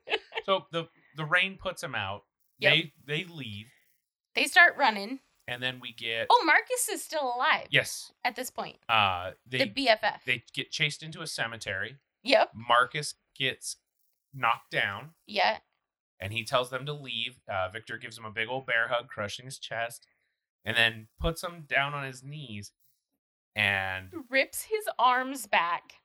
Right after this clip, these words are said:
Speaker 1: Yeah, rips his
Speaker 2: And
Speaker 1: arm
Speaker 2: off.
Speaker 1: back. Yep. And then picks him up by his feet and, you know, my Friday the thirteenth,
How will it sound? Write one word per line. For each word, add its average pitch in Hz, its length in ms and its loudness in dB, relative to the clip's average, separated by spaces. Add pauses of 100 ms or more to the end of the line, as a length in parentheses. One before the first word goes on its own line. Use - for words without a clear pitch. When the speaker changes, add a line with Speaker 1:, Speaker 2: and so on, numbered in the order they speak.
Speaker 1:
Yeah, 180 320 6
rips 180 260 -2
his 330 120 8
Speaker 2:
And 311 100 2
Speaker 1:
arm 160 180 6
Speaker 2:
off. 302 140 12
Speaker 1:
back. 175 240 6 (720)
Yep. 185 140 4 (600)
And 127 240 0
then 156 280 4
picks - 280 -8
him 123 140 -6
up 117 100 -4
by 110 140 2
his 98 180 -4
feet 156 380 -10 (400)
and, 101 560 2
you 104 100 -12
know, 92 120 -6
my 90 200 -6
Friday 117 380 0
the 110 100 -12
thirteenth, 117 600 -10